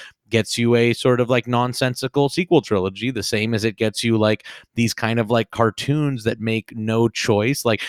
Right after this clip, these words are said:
these are cartoons that are designed so that it's like kids will watch them and become aware of the characters. And, like,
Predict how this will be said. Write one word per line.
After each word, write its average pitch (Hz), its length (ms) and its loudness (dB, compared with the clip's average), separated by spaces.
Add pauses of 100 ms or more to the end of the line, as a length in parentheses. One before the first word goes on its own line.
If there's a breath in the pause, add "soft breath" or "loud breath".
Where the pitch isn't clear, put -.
(140)
these 180 200 6
are 208 80 10
cartoons 175 460 6
that 170 80 6
are 147 80 4
designed 120 460 2
so 123 80 2
that 113 100 2
it's 101 160 -4
like 101 160 0
kids 135 260 -4
will 143 120 0
watch 127 300 0
them 123 180 -2
and 107 100 -6
become 110 640 0
aware 117 480 4
of 104 140 0
the 104 80 0
characters. 101 720 -2
And, 92 180 -6
like, 92 220 0